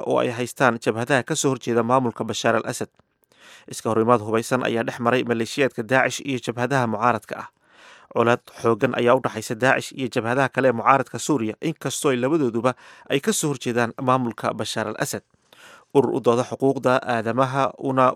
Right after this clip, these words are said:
una kuurgala wararka la xidhiidha dagaalka Suuriya, xaruntiisuna ay tahay magaalada London,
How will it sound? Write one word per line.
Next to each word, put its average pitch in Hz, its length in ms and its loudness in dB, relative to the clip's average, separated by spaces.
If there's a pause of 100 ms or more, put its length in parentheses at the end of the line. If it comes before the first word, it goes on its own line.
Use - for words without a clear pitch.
una 165 240 2
kuurgala 131 480 2
wararka 135 360 2
la 139 120 0
xidhiidha 120 320 0
dagaalka 123 640 0
Suuriya, 107 400 -4 (320)
xaruntiisuna 147 480 0
ay 127 80 0
tahay 131 240 -2
magaalada 123 400 2
London, 151 320 0